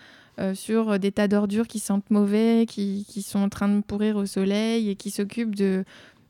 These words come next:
qui sont vraiment au plus près de la saleté, au pr-, plus près de l'état, euh, détritique de la matière.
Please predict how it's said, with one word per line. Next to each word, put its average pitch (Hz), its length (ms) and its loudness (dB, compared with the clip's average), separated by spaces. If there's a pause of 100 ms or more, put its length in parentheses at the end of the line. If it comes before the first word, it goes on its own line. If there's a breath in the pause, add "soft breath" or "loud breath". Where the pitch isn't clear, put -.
(160)
qui 226 120 -6
sont 226 160 4
vraiment 220 240 4
au 254 60 4
plus 220 200 -2
près 269 240 -2
de 233 60 2
la 226 120 6
saleté, 214 480 -2
au 285 60 0
pr-, 208 260 -4
plus 214 140 -2
près 247 220 -2
de 214 80 0
l'état, 208 460 0
euh, 180 280 0
détritique 226 800 -2
de 196 80 -2
la 185 160 -2
matière. 240 400 -4